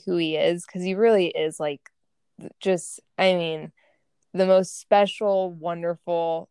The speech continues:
little boy. And I feel like once I stopped comparing him to, you know, he needs to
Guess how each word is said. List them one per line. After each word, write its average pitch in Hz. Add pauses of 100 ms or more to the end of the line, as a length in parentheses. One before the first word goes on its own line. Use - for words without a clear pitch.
little 170
boy. 160
And 170 (460)
I 185
feel 214
like 190 (240)
once 190
I 269
stopped 180
comparing 175
him 175
to, 165 (460)
you 190
know, 156 (680)
he -
needs 196
to 175